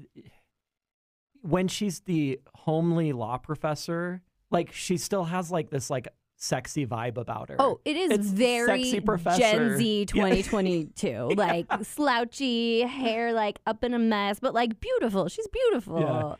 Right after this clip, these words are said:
Speaker 1: It's a, it's the Sandra Bullock problem
Speaker 2: <sighs>
Speaker 1: where every movie of Sandra Bullock is them trying to convince us that she's not hot.
Speaker 2: Yeah.
Speaker 1: And it's like, I'm sorry, but this woman is a supermodel, and
Speaker 2: Th-
Speaker 1: we can all see that.
Speaker 2: It ends and it says, "A Barbra Streisand production." I'm like, "Babs, I don't know if I would have put my name on this."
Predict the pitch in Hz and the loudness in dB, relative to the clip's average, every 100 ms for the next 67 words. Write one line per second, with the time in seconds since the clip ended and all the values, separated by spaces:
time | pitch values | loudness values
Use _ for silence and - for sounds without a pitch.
0 | - 180 180 202 196 190 - - 180 185 | -6 -4 -2 -2 -2 -2 -4 -6 -4 0
1 | 185 180 131 120 120 120 117 113 117 120 | 0 -2 -2 -2 -2 -4 -4 -4 -2 -4
2 | 120 117 180 127 - 135 127 127 123 120 | -4 -4 -2 -2 -2 -4 -2 -2 -2 -2
3 | 120 117 - 120 - 110 113 113 113 113 | -2 -4 -6 -8 -8 -12 -10 -4 -4 -4
4 | - 120 113 104 - _ 123 117 110 127 | -8 -8 -8 -10 -20 _ -2 -2 -4 -6
5 | 117 110 - 113 113 - 113 - 117 - | -6 -8 -4 -4 -4 -8 -12 -14 -20 -16
6 | 110 110 104 - 120 120 - _ _ - | -12 -10 -12 -14 -14 -12 -12 _ _ -6
7 | 196 156 160 156 - 120 - 117 110 - | -4 -2 -6 -8 -4 -4 -2 -4 -4 -8
8 | 117 107 - 90 95 98 101 113 - 104 | -12 -12 -14 -18 -16 -18 -16 -18 -14 -12
9 | 98 98 95 - 92 - 95 95 104 98 | -12 -14 -18 -20 -20 -20 -20 -20 -20 -4
10 | 190 185 101 110 - 104 - 104 95 - | 0 0 -2 -14 -14 -18 -20 -20 -20 -20
11 | - - 208 - 185 190 185 180 - - | -20 -2 -2 0 0 0 0 0 -4 -2
12 | 170 165 - 170 190 214 - 185 170 175 | 0 0 -2 0 0 -2 -2 -2 0 0
13 | 170 160 156 160 165 165 160 170 240 226 | -2 -2 -4 -4 -6 -6 -4 -4 -4 -2
14 | 247 330 320 254 202 170 - 135 127 135 | 0 0 0 2 0 0 -4 -6 -4 4
15 | 480 - | 4 6